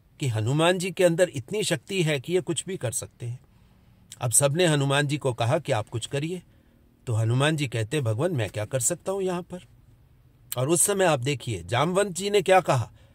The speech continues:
जामवंत जी ने हनुमान जी को याद करवाया कि आपके अंदर कितनी शक्तियां हैं,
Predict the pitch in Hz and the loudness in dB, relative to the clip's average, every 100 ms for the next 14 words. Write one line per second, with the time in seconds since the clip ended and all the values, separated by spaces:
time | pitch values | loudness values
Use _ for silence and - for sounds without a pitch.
0 | - - - 113 143 170 180 143 139 123 | -20 -18 -6 0 0 4 4 4 -2 -2
1 | 90 - _ _ _ _ _ _ _ _ | -4 -10 _ _ _ _ _ _ _ _
2 | - 110 135 113 110 101 123 - 165 110 | -4 -2 0 0 -2 -4 -6 -6 -4 -4
3 | 95 110 143 156 120 131 107 104 107 127 | -4 0 0 -2 -6 -6 -4 -4 -2 -4
4 | 117 120 110 113 - 107 92 95 104 175 | -4 -4 -4 -4 -8 -6 -6 -6 0 0
5 | 233 _ _ _ - 151 - 180 214 262 | 0 _ _ _ -6 -6 -2 -4 -2 -2
6 | - 226 - - 208 214 190 185 180 143 | 0 -2 -4 -8 2 4 4 4 2 0
7 | 101 | -4